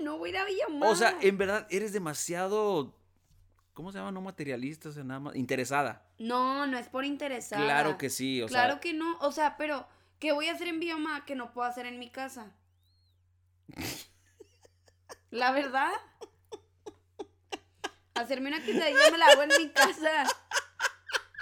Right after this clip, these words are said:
Speaker 2: Güey, ¿qué clase de basura eres?
Speaker 1: No,
Speaker 2: No lo
Speaker 1: es
Speaker 2: puedo
Speaker 1: que es la
Speaker 2: creer.
Speaker 1: verdad.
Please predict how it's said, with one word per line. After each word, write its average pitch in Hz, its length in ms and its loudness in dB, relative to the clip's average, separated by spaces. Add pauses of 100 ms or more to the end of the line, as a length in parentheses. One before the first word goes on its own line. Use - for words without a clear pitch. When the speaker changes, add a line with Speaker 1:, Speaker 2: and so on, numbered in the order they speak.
(2250)
Speaker 2:
Güey, 370 260 0 (340)
¿qué 202 160 -4
clase 202 680 4
de 151 120 0
basura 147 480 2
eres? 127 260 -2
Speaker 1:
No, 359 200 4
Speaker 2:
No - 60 4
lo - 60 4
Speaker 1:
es 370 60 4
Speaker 2:
puedo 494 120 4
Speaker 1:
que - 60 2
es - 60 4
la 440 120 8
Speaker 2:
creer. 427 200 0
Speaker 1:
verdad. 381 480 -2